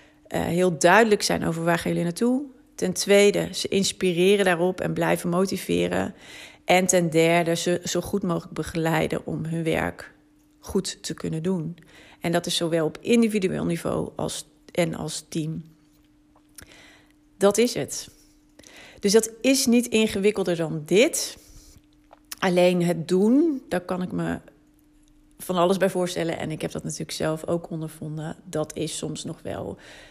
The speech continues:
een tweede. Alleen weet en leer daarin gewoon wat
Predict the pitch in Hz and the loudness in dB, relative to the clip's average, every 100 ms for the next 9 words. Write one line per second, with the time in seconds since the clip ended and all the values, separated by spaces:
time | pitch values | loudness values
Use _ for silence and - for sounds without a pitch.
0 | - _ - 156 156 156 160 - - - | -20 _ -10 -8 -6 -8 -10 -16 -18 -2
1 | - 165 170 87 80 - _ _ _ - | 4 6 6 0 -8 -12 _ _ _ -4
2 | 170 175 180 175 - 147 170 196 240 247 | 0 2 2 -2 -12 -4 2 6 6 2
3 | - - - 170 160 156 170 190 226 240 | -4 -12 -6 -4 -2 2 4 6 6 6
4 | 190 185 170 170 180 - 160 160 165 175 | 4 0 -2 -4 -6 -6 -4 -2 0 -2
5 | 180 - - 170 165 160 - | -4 -10 -14 -4 -2 -2 -4